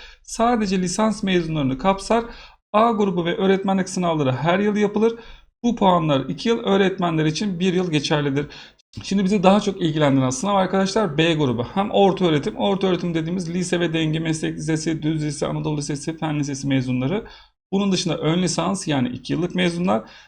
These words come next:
ve lisans dört yıllık mezunlar. Buradan bu sınavların sonucunda Ö S Y M'den tercih yaparak, yani Ö S Y M sizi önce sınav alacak, daha sonra tercih yaparak bir yere atanacaksınız. Asıl büyük ilgi B grubu sınavlarına oluyor ve bu B grubu sınavları arkadaşlar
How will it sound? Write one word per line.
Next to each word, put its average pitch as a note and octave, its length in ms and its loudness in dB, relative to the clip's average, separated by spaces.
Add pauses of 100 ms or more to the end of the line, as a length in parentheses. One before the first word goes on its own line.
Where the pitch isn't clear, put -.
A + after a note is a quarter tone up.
(160)
ve E3+ 100 6
lisans F3+ 520 -2
dört F#3 260 0
yıllık D3+ 200 -2
mezunlar. C#3+ 440 0 (440)
Buradan F#3+ 480 2 (260)
bu G#3+ 60 -2
sınavların F3+ 460 2
sonucunda G3 500 0
Ö E3 220 2
S D#3+ 180 0
Y F3 80 4
M'den F3 320 0
tercih D#3 400 0
yaparak, D3+ 520 -2 (340)
yani B2+ 120 0
Ö D#3 140 2
S D#3 140 2
Y E3 40 2
M D#3+ 80 0
sizi C3+ 180 -2
önce C#3 220 0
sınav C#3+ 240 0
alacak, G#3 400 0 (280)
daha G3+ 160 4
sonra A3+ 240 0
tercih F3 360 2
yaparak E3+ 420 0
bir D3 80 -2
yere C#3+ 140 2
atanacaksınız. C#3+ 680 -2 (360)
Asıl G#3 480 2
büyük F#3 440 0 (320)
ilgi G3+ 480 2
B E3 120 4
grubu G#3 260 0
sınavlarına G3 500 0
oluyor A3 280 0 (340)
ve G3 140 0
bu E3+ 200 -2
B G3 140 6
grubu F#3+ 320 2
sınavları F#3 440 0
arkadaşlar F#3+ 420 0